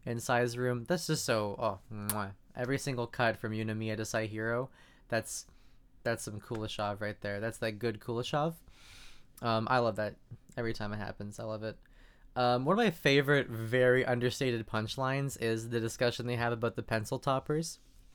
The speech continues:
I'm assuming that they're also erasers, but they just look like pure rubber. I imagine that, uh, Miyako's right. They look like they don't erase very well. But, uh, this, this conversation always cracks me up 'cause the punchline is just being her blankly staring with no reaction is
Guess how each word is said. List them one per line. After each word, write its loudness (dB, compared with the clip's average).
I'm 2
assuming 2
that -2
they're 6
also 4
erasers, 0
but -2
they 4
just 0
look -2
like -2
pure -2
rubber. 0
I 4
imagine 4
that, 2
uh, 6
Miyako's 2
right. 4
They 2
look 0
like -2
they 0
don't 2
erase -2
very 0
well. -2
But, 8
uh, 10
this, 2
this 4
conversation 4
always 4
cracks 0
me 0
up 2
'cause -2
the -2
punchline 2
is 0
just -2
being 2
her 0
blankly 0
staring -2
with -4
no 0
reaction 0
is -2